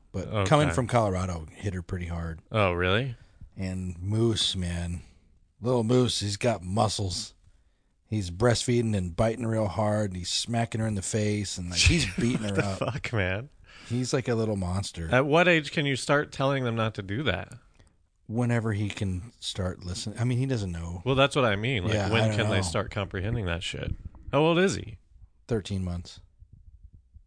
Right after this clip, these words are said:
Speaker 2: What? He just had, oh, 'cause he's December, right?
Speaker 1: Yeah.
Speaker 2: <clears throat> Right, we talked about this. Um, yeah, I don't know.
Speaker 1: So, but I'm like, I'm like
Speaker 2: When do you start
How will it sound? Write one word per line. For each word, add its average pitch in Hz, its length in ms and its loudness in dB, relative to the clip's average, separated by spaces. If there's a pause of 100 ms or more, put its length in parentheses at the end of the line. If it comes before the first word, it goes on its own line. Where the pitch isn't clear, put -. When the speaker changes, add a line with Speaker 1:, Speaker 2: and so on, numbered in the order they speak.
(200)
Speaker 2:
What? 120 300 2
He 120 80 -2
just 127 160 -4
had, 151 240 0
oh, 175 380 2
'cause 151 180 -2
he's 139 220 -2
December, 135 520 2
right? 98 320 0
Speaker 1:
Yeah. 87 380 -4
Speaker 2:
<clears throat> 156 360 0 (180)
Right, - 180 -4
we 90 80 -4
talked - 300 -8
about - 180 -10
this. - 240 -8 (800)
Um, 104 640 4 (1900)
yeah, 113 240 0
I 110 40 0
don't 113 120 -2
know. 120 80 2
Speaker 1:
So, 175 200 8
but 180 140 8
I'm 185 100 6
like, 175 220 6
I'm 175 140 2
like 170 80 4
Speaker 2:
When 175 100 4
do 202 80 2
you 190 80 2
start 165 340 0